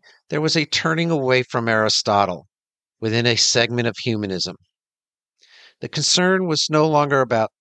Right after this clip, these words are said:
discovering or editing texts. These humanists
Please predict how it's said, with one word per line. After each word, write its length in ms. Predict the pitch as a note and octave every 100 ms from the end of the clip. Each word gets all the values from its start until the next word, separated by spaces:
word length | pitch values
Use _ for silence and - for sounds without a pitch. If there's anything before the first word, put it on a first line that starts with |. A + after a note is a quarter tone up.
| -
discovering 880 | G#2+ - - C3 C#3 D3 C#3 C#3 C#3 _ _
or 180 | A2 A2
editing 640 | A#2+ B2 A#2+ B2+ A#2+ A#2 A#2 -
texts. 640 | A#2 G#2 - - - - _ _ _ _ _ _ _ _ _ _ _
These 260 | D#3+ F#3 -
humanists 580 | F3+ E3 D#3 D3 -